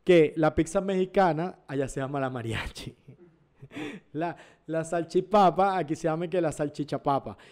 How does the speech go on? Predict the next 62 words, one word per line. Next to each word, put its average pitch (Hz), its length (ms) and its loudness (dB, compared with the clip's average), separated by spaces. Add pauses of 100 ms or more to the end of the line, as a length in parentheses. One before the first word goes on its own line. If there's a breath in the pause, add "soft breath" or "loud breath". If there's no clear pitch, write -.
(140)
Y 175 60 0
era 196 120 4
como 202 200 -2
que, 170 100 0
"Coño, 175 240 -2
tu 180 80 -2
madre, 214 240 2
si 160 140 -2
vas 202 140 2
a 247 60 -8
plagiar 135 300 -2
la 170 60 0
vaina, 185 280 -2
por 190 120 -10
lo 135 80 -10
menos 160 240 -10
tengo 185 160 -12
un 180 80 -16
poquitico 147 400 -12
de 160 80 -4
visión". 135 440 0 (320 soft breath)
O 147 60 -10
sea, 151 260 0 (240 loud breath)
casi 247 280 0
que 208 100 4
tienen 220 240 2
una 254 140 -2
niñita 247 280 -2
que 196 100 0
se - 80 -8
llama 202 300 0
Emma 214 240 -2
con 175 180 -10
H, 170 200 -4
una 170 120 -2
vaina 190 220 2
así. 180 240 -4 (360 loud breath)
O 165 80 -4
sea, 196 140 6
era 226 120 6
lo 247 160 6
peor, 175 420 8
lo 165 140 0
peor, 170 280 4
lo 156 100 -2
peor. 151 380 -2
Esta, 175 360 0
no 180 140 0
me 190 80 0
acuerdo, 214 500 4
él 170 160 -2
me 190 120 0
dijo 196 160 0
muy 196 100 -8
bien 214 220 0
el 208 100 0
nombre, 208 300 0
cuál 208 160 2
era 208 160 -2
el, 208 180 -2
el 170 120 -4
local, 196 440 -4